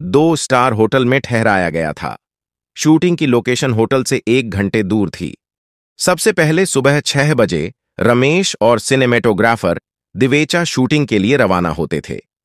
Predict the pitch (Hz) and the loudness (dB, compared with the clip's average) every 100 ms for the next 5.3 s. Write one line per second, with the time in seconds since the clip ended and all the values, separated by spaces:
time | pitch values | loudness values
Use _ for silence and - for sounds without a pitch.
0 | _ _ _ _ - 135 170 185 - - | _ _ _ _ 0 2 2 0 -2 2
1 | 170 180 - 160 113 131 127 127 101 135 | 2 2 0 0 0 2 0 0 2 2
2 | 160 143 - _ 98 151 170 135 117 113 | 2 -2 -12 _ 2 4 4 2 0 2
3 | 104 127 139 - 110 139 _ - 110 139 | 2 2 2 0 -2 -4 _ -2 0 2
4 | 175 151 117 123 135 98 92 107 92 78 | 2 2 4 2 2 2 2 0 -2 -4
5 | 80 - | -6 -6